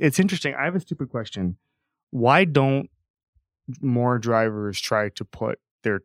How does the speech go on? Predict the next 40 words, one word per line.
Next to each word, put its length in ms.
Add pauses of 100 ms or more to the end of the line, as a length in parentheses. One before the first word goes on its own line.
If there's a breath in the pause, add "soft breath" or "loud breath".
(640)
best 280
lap 300
at 100
the 80
start 260
of 100
Q 140
three? 140
I 40
understand 300
the 60
fuel 220
thing. 280
I 60
understand 280
the 40
fuel 180
thing. 300 (420 soft breath)
But, 200
like, 340
it 120
just 200
seems 360
like 360 (240)
waiting 460
until 360
the 220
last 520
minute 540 (520)
leaves 800
the 120
door 320
open 320
to 60
things 360
that 100
would 120
happen 360
today, 600
like 200